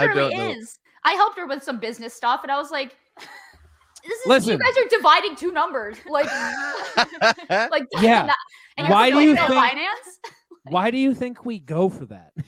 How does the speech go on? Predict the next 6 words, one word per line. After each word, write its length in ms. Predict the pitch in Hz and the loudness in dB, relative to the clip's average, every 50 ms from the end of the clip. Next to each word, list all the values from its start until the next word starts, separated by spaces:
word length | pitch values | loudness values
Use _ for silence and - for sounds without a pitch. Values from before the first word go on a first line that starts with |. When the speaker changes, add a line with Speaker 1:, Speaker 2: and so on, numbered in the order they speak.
| _ - | _ -8
Speaker 3:
<laughs> 540 | 262 - - - 311 - - _ - 320 - _ _ _ _ _ _ _ _ _ _ _ _ _ _ _ _ _ _ _ - | -8 -8 -8 -10 -12 -12 -10 _ -14 -14 -14 _ _ _ _ _ _ _ _ _ _ _ _ _ _ _ _ _ _ _ -20
Speaker 1:
Makes 200 | 262 233 214 _ | -20 -20 -20 _
sense. 260 | 196 151 160 170 _ _ | -20 -20 -20 -20 _ _
Fair 140 | - 240 190 | -20 -20 -18
enough, 240 | 180 175 170 165 180 | -18 -16 -18 -18 -16
honestly. 520 | 180 156 156 165 180 - - 185 180 190 | -18 -18 -18 -20 -20 -20 -20 -20 -20 -20